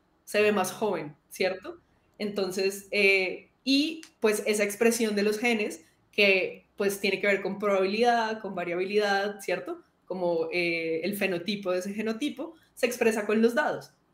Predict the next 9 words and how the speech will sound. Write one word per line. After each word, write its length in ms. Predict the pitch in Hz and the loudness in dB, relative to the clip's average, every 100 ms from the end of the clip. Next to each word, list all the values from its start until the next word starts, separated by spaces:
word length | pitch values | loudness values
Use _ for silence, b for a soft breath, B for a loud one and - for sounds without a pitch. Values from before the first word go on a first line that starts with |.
| _ - | _ -10
y 160 | 208 202 | -6 -2
se 180 | 190 - | -2 2
crea 300 | 202 185 175 | 4 4 4
como 160 | 196 | -2
esa 140 | 190 180 | -2 -2
aleatoriedad. 640 | 170 180 180 190 185 - _ _ _ _ _ | -2 -2 0 0 -2 -8 _ _ _ _ _
Y 120 | 269 | 2
luego, 540 | 277 302 269 285 320 - | 6 6 4 0 -6 -4
eh, 400 | 196 185 185 185 | 0 0 0 -6